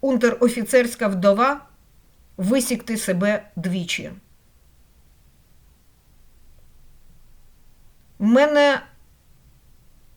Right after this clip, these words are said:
залишається тільки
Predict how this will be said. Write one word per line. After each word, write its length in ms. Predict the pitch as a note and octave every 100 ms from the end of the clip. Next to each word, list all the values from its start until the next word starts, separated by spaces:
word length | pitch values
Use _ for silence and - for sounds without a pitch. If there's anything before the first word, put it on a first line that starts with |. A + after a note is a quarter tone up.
| _ _ -
залишається 1040 | G#3 A3+ A3 - C4+ C4+ B3 - B3+ A#3+ - - _ _ _ _ _ _ _ _ _ _ _ _ - _ -
тільки 520 | - C4 B3+ A#3+ C4